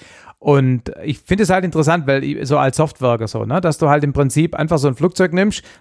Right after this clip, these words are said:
bastelst da, äh, ein bisschen Software rein und kannst dann quasi während einem Flug unterschiedliche Flugzeuge simulieren und damit quasi, ähm, ja, ist quasi ein, ein fliegenden Flugeigenschafts-,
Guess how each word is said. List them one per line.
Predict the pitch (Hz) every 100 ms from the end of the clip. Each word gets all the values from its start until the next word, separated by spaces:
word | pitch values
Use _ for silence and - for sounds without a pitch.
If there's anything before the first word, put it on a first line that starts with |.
| -
bastelst | 160 - 160 -
da, | 143 147 143 - 143 135
äh, | 127
ein |
bisschen | 123 131 135
Software | 165 - 131 120
rein | 120 147
und | 156 139
kannst | 156 160
dann | 151
quasi | - 139 131
während | 127 143 165
einem | 139
Flug | - 139 165 208 - - _ -
unterschiedliche | 185 202 - 185 160 147
Flugzeuge | - 170 - 165 151 135 139 170
simulieren | - 170 151 139 170 143 123
und | 117
damit | 127 135 139
quasi, | - 127 123 123 120 - - - -
ähm, | 127 123 117 113 107 _ _ - -
ja, | 147
ist | 135
quasi | 147 139 143
ein, | 127
ein | 131
fliegenden | - 143 196 196 151
Flugeigenschafts-, | - 151 180 139 127 120 - 127 - - - -